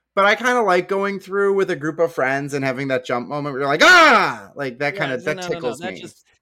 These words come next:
Speaker 2: well, I, that, that's putting me in an anxiety-inducing situation, and that sounds awful.
Speaker 1: Mm-hmm.
Speaker 2: Um, but as a kid, like,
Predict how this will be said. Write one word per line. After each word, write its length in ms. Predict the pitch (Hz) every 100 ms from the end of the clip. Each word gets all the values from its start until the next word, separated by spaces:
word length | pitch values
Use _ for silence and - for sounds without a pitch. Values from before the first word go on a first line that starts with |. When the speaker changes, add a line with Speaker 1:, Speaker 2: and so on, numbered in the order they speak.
| _ _ _
Speaker 2:
well, 120 | 180 165
I, 100 | 175
that, 260 | 170 180 170
that's 140 | 196
putting 300 | - 233 226
me 140 | 190 180
in 60 | 165
an 80 | 156
anxiety-inducing 1000 | 151 143 151 151 151 147 139 151 139 139
situation, 580 | - 139 147 139 135 135
and 100 | 135
that 120 | 135
sounds 240 | 139 127
awful. 360 | 131 - _ _ _ _ _
Speaker 1:
Mm-hmm. 300 | 131 123 110
Speaker 2:
Um, 460 | 175 156 143 135 120 _ _ _ _
but 340 | 202 196 190 _
as 120 | 185 196
a 60 |
kid, 440 | 185 - 233 247 208
like, 340 | 185 170 -